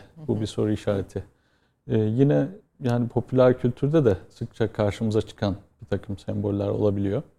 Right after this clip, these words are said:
Speaker 2: E, yani
Speaker 1: Yılan,
Speaker 2: bunlar
Speaker 1: mesela Dan Brown'un filmlerinde olan yılan gibi.
Speaker 2: Evet. E, veya işte göz sembolü, e, her şeyi gören göz, e, gibi.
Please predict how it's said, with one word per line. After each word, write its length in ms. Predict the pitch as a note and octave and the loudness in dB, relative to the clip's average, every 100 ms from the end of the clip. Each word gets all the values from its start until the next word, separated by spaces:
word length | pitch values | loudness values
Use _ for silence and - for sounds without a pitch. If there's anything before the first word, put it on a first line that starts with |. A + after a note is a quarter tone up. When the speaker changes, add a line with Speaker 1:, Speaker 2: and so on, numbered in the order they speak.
| _ _ _ _ _ _ - | _ _ _ _ _ _ -8
Speaker 2:
E, 60 | B2 A2+ A#2 A2+ A2+ B2+ | -4 -2 -2 -4 -4 -2
yani 160 | C3 | 4
Speaker 1:
Yılan, 400 | D#3+ D#3 D3+ - D#2+ | 6 6 4 0 -6
Speaker 2:
bunlar 160 | C3+ C3 | -8 -4
Speaker 1:
mesela 380 | C#3 C#3 C3+ | -4 0 2
Dan 200 | C#3+ C#3+ | 2 2
Brown'un 460 | C#3+ C3+ B2+ B2+ B2+ | 2 2 2 -2 -8
filmlerinde 680 | - C3 C3 B2+ B2 B2+ B2 | -12 -12 -10 -8 -6 -6 -4
olan 240 | B2 A#2+ | -4 -4
yılan 500 | A#2 A#2+ A#2 A2+ A2 | -6 -6 -6 -8 -8
gibi. 360 | G#2+ - A2+ - _ _ - | -14 -12 -12 -12 _ _ -2
Speaker 2:
Evet. 400 | A2+ G2 - - _ _ _ _ _ - | -2 -2 -6 -20 _ _ _ _ _ -8
E, 60 | A#2+ G#2+ G#2+ A2+ | -4 -2 -2 0
veya 420 | A#2+ A#2 A2 A2 A2 - | 2 4 4 0 -4 -14
işte 240 | - - A#2 G#2+ | -20 -14 -2 8
göz 500 | A#2 G#2 G#2 - _ _ - | 8 8 2 -12 _ _ -4
sembolü, 440 | G#2+ G2+ G2 G2+ A#2 - - | -2 2 2 2 0 -8 -4
e, 40 | |
her 320 | G#2 F#2+ A2 | -2 0 -2
şeyi 260 | G2+ A2+ G#2 | -2 0 2
gören 320 | G#2+ G2+ G#2 | 2 2 2
göz, 320 | G2 F#2+ - - _ _ _ _ _ | 2 0 -2 -20 _ _ _ _ _
e, 60 | A2+ G#2 G2+ G#2+ | -6 -4 -4 -4
gibi. 240 | A2 G#2+ | 0 2